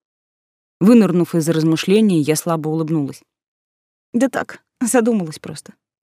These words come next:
«Я знаю, когда ты просто задумываешься». Он разрезал желток глазуньи, и когда тот вытек,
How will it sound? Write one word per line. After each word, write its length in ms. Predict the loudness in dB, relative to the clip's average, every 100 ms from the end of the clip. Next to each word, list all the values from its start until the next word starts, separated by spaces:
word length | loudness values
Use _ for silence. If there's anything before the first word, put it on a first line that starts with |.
| _ _ _ _ _ _ _ _ _ -8
«Я 300 | -2 2 2
знаю, 420 | 2 2 4 2
когда 300 | 2 2 2
ты 160 | 2 -2
просто 440 | 0 0 0 -2
задумываешься». 840 | -2 0 0 -2 -4 -6 -8 -12 -14 _ _ _ _ _ _ _ _ _ _ _ -2
Он 200 | 2 2
разрезал 560 | 0 -2 -2 -4 -6
желток 400 | -6 -6 -4 -6
глазуньи, 640 | -2 -2 -2 0 0 0 -2
и 20 |
когда 300 | -4 -4 -4
тот 200 | -6 -6
вытек, 500 | -2 0 0 -2